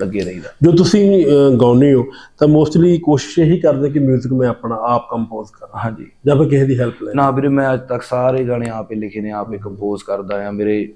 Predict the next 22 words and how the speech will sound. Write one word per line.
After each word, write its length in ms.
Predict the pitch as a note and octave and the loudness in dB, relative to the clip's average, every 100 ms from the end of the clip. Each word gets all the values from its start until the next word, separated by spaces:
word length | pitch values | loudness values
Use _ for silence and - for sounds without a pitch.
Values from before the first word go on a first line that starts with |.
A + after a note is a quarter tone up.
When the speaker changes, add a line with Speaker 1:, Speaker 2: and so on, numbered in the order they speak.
| _ | _
Speaker 1:
ਟੀਮ 220 | A#2 A2+ G#2+ | -4 -2 -2
ਹੁੰਦੀ 280 | G#2 G#2+ | -2 -2
ਆ 100 | G#2+ | 0
ਮਿਊਜ਼ਿਕ 420 | G#2 F2+ G#2+ G#2+ F#2+ | -2 -4 -4 -4 -2
ਡਾਇਰੈਕਟਰਾਂ 420 | G#2+ G#2+ G#2 G#2 | -4 -4 -6 -2
ਦੀ, 100 | G#2 | -2
ਪ੍ਰੋਡਕਸ਼ਨ 540 | G#2 G#2 G2 - G#2 | -2 -4 -4 -6 -8
ਜਿਹੜੇ 200 | G2+ G#2 | -4 -2
ਮੇਰੇ 220 | G#2+ G#2 | -2 -4
ਅਰੇਂਜ 280 | G2+ G#2 G2 | -4 -4 -6
ਕਰਦੇ 400 | - G#2 G2 G2+ | -4 -4 -2 -4
ਨੇ 200 | G#2 G#2+ | -4 -2
ਜਾਂ 140 | G#2 G2+ | -2 -4
ਮਿਊਜ਼ਿਕ 440 | G2+ G#2 G#2 F#2 | -2 0 0 -2
ਡਾਇਰੈਕਟਰ 300 | G#2 G2+ - | -4 -6 -8
ਨੇ, 100 | G#2+ | -10
ਉਹਨਾਂ 200 | G#2 G#2+ | -6 -4
ਨਾਲ 140 | G#2+ | -4
ਮੈਂ 140 | G#2 G2+ | -4 -6
ਕੰਮ 180 | G2+ G2+ | -8 -10
ਕਰਦਾ 320 | G2+ G2+ G2 | -4 -4 -4
ਆ। 140 | G#2 | -8